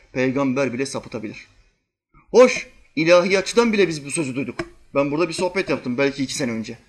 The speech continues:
Neydi o sohbet? "Peygamberler bile sapıtabilir" diyen bir hoca vardı. İlahiyatçı bu adam. Hoca. Ne diyor?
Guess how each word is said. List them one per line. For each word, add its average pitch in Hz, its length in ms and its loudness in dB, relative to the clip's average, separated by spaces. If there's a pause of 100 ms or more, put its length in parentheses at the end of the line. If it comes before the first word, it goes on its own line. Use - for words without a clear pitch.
(160)
Neydi 196 220 2
o 180 60 4
sohbet? 170 360 -6 (580)
"Peygamberler 156 920 2
bile 156 140 -4
sapıtabilir" 123 540 -6 (1000)
diyen 175 280 4
bir 175 60 2
hoca 156 280 2
vardı. 113 300 -2
İlahiyatçı 156 600 0
bu 135 80 0
adam. 113 180 -6 (220)
Hoca. 160 340 0 (2750)
Ne 185 160 0
diyor? 240 220 0